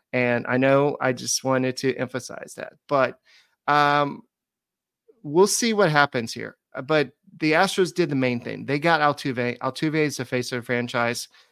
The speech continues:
What has been consistent the past seven years that they've been in the playoffs? It hasn't been Correa. It hasn't been Springer. It hasn't been Gerrit Cole. It hasn't even been Justin Verlander.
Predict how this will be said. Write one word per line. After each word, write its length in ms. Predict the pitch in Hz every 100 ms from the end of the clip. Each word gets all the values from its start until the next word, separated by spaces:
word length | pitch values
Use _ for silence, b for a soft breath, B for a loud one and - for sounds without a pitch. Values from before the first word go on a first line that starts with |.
| b _
What 220 | 131 190
has 260 | 185 190 165
been 180 | 175 160
consistent 600 | - 139 - 143 - 120
the 60 | -
past 320 | 135 123 -
seven 280 | 127 123 120
years 440 | 120 120 - - -
that 200 | 131 120
they've 180 | 127 117
been 200 | 127 120
in 160 | 123
the 80 | 113
playoffs? 520 | - 117 - - - - _ _ _ _ -
It 80 |
hasn't 240 | 143 151 160
been 160 | 185
Correa. 440 | 175 156 135 143 147 _ _ _ _
It 60 | 135
hasn't 240 | 131 131
been 160 | 135 147
Springer. 440 | - 135 127 135 - _ _ _
It 40 | 131
hasn't 200 | 135 131
been 140 | 143
Gerrit 220 | 139 147
Cole. 300 | - 127 131 - _ _ _ _
It 60 | 156
hasn't 280 | 160 156 170
even 280 | 160 160
been 420 | 135 143 147 143 - -
Justin 320 | 143 139 139
Verlander. 440 | 151 143 110 -